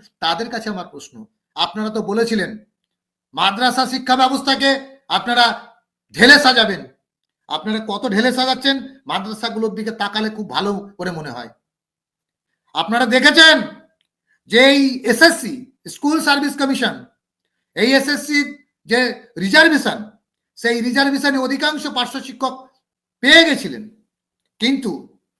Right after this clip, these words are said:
প্রথম দিকে বলা হয়েছিল কি জানেন? প্রথম দিকে বলা হয়েছিল যে প্যারা টিচার হলেই হবে। তারপরে যখন পরীক্ষা টরীক্ষা হয়ে গেল, পরীক্ষা হয়ে যাওয়ার পর বলা হলো যে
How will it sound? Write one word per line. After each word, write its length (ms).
প্রথম 380
দিকে 180
বলা 280
হয়েছিল 280
কি 140
জানেন? 300
প্রথম 280
দিকে 160
বলা 280
হয়েছিল 360
যে 420
প্যারা 260
টিচার 380
হলেই 400
হবে। 360
তারপরে 320
যখন 260
পরীক্ষা 320
টরীক্ষা 300
হয়ে 180
গেল, 300
পরীক্ষা 360
হয়ে 260
যাওয়ার 220
পর 220
বলা 240
হলো 540
যে 460